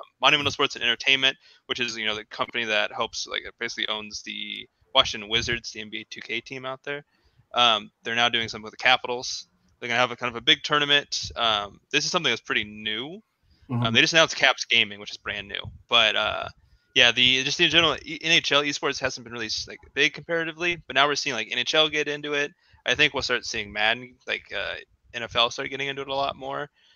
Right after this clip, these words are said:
Speaker 2: Yeah.
Speaker 1: Um, but now we, we're seeing, like, rich, like, companies, like, comp-, like, big owners now starting to throw money into this. Um, and I think that's where it really starts, when you start getting these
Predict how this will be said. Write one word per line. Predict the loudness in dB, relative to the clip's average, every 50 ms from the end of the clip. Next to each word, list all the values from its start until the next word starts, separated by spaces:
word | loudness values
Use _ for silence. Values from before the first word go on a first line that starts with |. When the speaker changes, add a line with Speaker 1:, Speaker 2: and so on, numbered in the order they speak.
| _
Speaker 2:
Yeah. | -8 -4 -2 -2 -2
Speaker 1:
Um, | -2 -4
but | 0 4
now | 6 6 6 6
we, | 2 -2
we're | -2 0 4 4 4 4
seeing, | 4 4 2 2 2
like, | 2 2 0 0 0 -4 -10 -20 _ _ _ _ _ _ _ _
rich, | -18 -16 -10 -2 0 2 2 2 0 -2 -2 -4 -8 _ _ -14
like, | -14 -14 -14 _ -16 -4
companies, | -2 -2 -2 -2 -2 -6 -6 -6 -6 -4
like, | -4 -4 -4 _ _ _ _
comp-, | 0 0 0 2 2
like, | -2 -2 -2 2
big | 2 4 4
owners | 4 4 4 2 2 0 0 -2
now | -4 -6
starting | -2 0 0 0 0 -2
to | -6
throw | -12 -6 -2 -2 -2 0
money | 0 2 2 2 0 -2
into | -4 -8 -8 -8
this. | -8 -8 -8 -6 -8 -8 -8 -12 -16 -20 -20 -20 _ _
Um, | 0 2 2 2 2
and | 2
I | 0
think | 0 0 0 0
that's | 0 0 0 0
where | -2 -4 -2
it |
really | -2 0 -2 0 0
starts, | 0 0 2 2 2 2 0 -6 -10 -10
when | -10 -12
you | -8
start | -6 -6 -6 -6
getting | -6 -8 -8 -8
these | -8 -8 -8 -8 -8 -8 -8 -8 -10